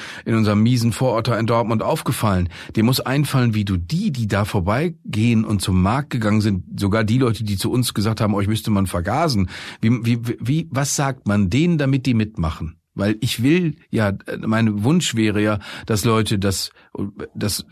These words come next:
normale Leute oder, oder Leute, die, die überhaupt keine Aktivisten sind, dass die mitmachen, dass die sagen, die erkennen die Notwendigkeit an, dass sie, dass wir anders heizen müssen, dass wir uns geda-, hier und da und dort Gedanken machen müssen.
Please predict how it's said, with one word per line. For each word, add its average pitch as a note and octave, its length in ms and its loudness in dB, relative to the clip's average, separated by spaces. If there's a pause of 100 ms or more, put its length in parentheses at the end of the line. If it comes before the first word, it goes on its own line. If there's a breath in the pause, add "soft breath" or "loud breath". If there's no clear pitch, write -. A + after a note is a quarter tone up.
(160)
normale A2+ 640 2
Leute A#2 800 0
oder, G2+ 260 -2
oder G2+ 280 -2
Leute, A2 380 -2
die, G#2 360 2
die G#2+ 140 0
überhaupt A2 420 -2
keine G#2 260 0
Aktivisten A2+ 560 -2
sind, A2 180 -2 (220 loud breath)
dass G2+ 160 -4
die C#3+ 300 -2 (220)
mitmachen, F#2+ 640 0
dass F2 140 -4
die G2+ 120 -6
sagen, G#2 380 0 (200 loud breath)
die G2+ 80 -2
erkennen C#3 440 0
die B2 120 2
Notwendigkeit A2 960 0
an, F#2+ 340 0 (320 loud breath)
dass G2 320 -2
sie, G2+ 460 2
dass - 340 -4
wir A2+ 160 -4
anders G#2 300 0
heizen F#2+ 400 0
müssen, G2+ 260 0
dass F#2+ 180 -2
wir F#2 80 -6
uns G2+ 160 -6
geda-, F#2+ 300 -4
hier A#2 240 0
und G#2 140 0
da F#2+ 120 2
und F#2 120 2
dort G2 160 0
Gedanken A#2+ 340 -2
machen A2 140 0
müssen. G2+ 180 -2